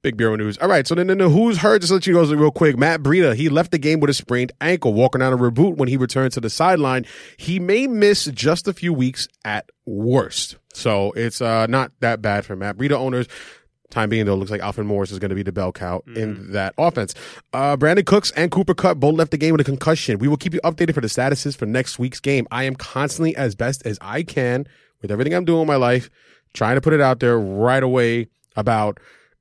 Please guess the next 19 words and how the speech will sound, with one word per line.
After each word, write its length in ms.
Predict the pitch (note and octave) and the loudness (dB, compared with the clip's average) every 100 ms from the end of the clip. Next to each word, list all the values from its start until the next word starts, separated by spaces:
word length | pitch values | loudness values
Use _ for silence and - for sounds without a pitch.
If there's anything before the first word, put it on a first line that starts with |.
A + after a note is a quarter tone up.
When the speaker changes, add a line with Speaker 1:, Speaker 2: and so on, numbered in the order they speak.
| - | -4
Speaker 1:
um, 460 | G#2+ F#2 F#2 - _ _ _ _ _ _ _ _ _ - | -2 -2 -6 -12 _ _ _ _ _ _ _ _ _ -6
about, 280 | A#2+ A2 G#2+ | 0 0 0
you 60 | |
know, 100 | A2 | -4
the 140 | F#2 D3+ | -4 0
injuries 380 | F3 D3+ D#3+ C3 | 2 4 4 2
and 120 | A2 | 0
the 100 | A#2+ | 0
updates. 340 | D3 D3 C#3+ | 0 2 2
Like, 120 | C3+ | 0
like, 160 | B2+ D3+ | -2 -2
it's 140 | D#3+ - | -2 2
funny. 200 | A3 E3 | 4 4
I 140 | C#3+ | 2
tell 200 | D3+ G3+ | 2 0
some 160 | - F3+ | 2 0
of 40 | |
my 120 | D3+ | 0
friends 500 | B2+ B2+ D3 F3 - | 0 -2 -2 -4 -12